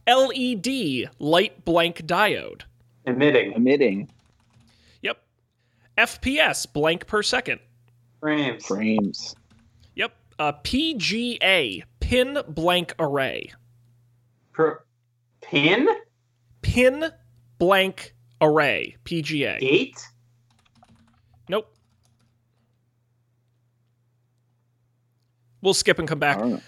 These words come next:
Speaker 1: H C I,
Speaker 3: Yeah.
Speaker 1: blank computer interaction.
Speaker 2: Human.
Speaker 3: Human.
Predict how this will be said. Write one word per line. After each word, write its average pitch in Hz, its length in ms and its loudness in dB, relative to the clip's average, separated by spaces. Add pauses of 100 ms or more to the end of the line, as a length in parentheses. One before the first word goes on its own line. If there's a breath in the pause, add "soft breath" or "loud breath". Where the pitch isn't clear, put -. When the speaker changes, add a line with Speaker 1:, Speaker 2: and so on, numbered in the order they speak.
(220 loud breath)
Speaker 1:
H 269 400 0
C 254 280 -2
I, 208 360 2
Speaker 3:
Yeah. 78 140 -10 (220)
Speaker 1:
blank 190 540 -2
computer 214 580 -2
interaction. 175 840 -2 (100)
Speaker 2:
Human. 147 540 2 (260)
Speaker 3:
Human. 135 640 2